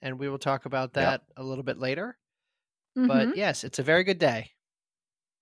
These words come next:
Speaker 1: Me and Diana are dragging a little bit of butt right now because
Speaker 2: Why is that?
Speaker 1: because last night we went to see Taylor Swift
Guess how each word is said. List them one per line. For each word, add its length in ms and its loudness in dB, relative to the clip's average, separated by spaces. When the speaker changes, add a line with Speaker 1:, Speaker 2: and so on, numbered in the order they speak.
Speaker 1:
Me 200 0
and 200 2
Diana 600 4
are 260 0
dragging 580 4
a 80 0
little 200 0
bit 140 -2
of 200 -6
butt 200 2
right 200 2
now 320 0
because 600 -2
Speaker 2:
Why 180 10
is 120 4
that? 420 4
Speaker 1:
because 340 -2
last 380 4
night 400 0
we 240 -2
went 220 0
to 100 -6
see 180 -6
Taylor 340 2
Swift 640 -6